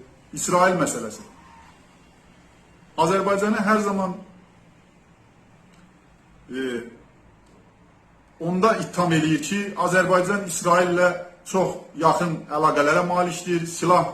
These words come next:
alış-verişi həyata keçirilir və Azərbaycanın bu fəaliyyətlərindən narahatdır. Amma Ermənistana gəlincə, Ermənistanın bu iki min iyirminci ildə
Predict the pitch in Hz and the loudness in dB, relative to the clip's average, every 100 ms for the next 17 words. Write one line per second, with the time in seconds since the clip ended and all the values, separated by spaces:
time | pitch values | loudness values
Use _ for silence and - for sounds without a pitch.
0 | - - 147 143 139 143 143 190 185 180 | -10 -4 -4 -4 -6 -6 -4 -2 -2 -6
1 | 170 175 185 170 175 165 - - - - | -6 -6 -4 -4 -2 -4 -8 -20 -20 -20
2 | _ - - - 151 175 - 202 185 175 | _ -20 -20 -18 -2 0 2 2 2 2
3 | 180 170 180 196 170 190 180 - 160 165 | 0 0 -2 -2 0 2 0 2 4 4
4 | 165 160 156 156 196 180 170 165 165 - | 2 0 -2 2 0 2 2 2 2 -2
5 | - - - - _ - _ - 185 208 | -10 -16 -20 -20 _ -20 _ -2 2 4
6 | 185 117 101 - - - - - - - | 4 0 -4 -16 -20 -20 -20 -20 -14 -2
7 | 180 180 202 196 220 233 214 190 151 120 | 0 4 2 2 -2 0 2 2 2 -4
8 | 110 104 - - - - - - - - | -8 -10 -18 -20 -20 -20 -20 -20 -20 -20
9 | - 165 190 196 180 208 226 220 214 - | -6 -2 0 0 0 0 2 2 0 -2
10 | - - - 220 196 190 185 185 180 208 | -12 -4 0 2 2 2 0 -2 0 -2
11 | 180 156 139 | -2 -2 -2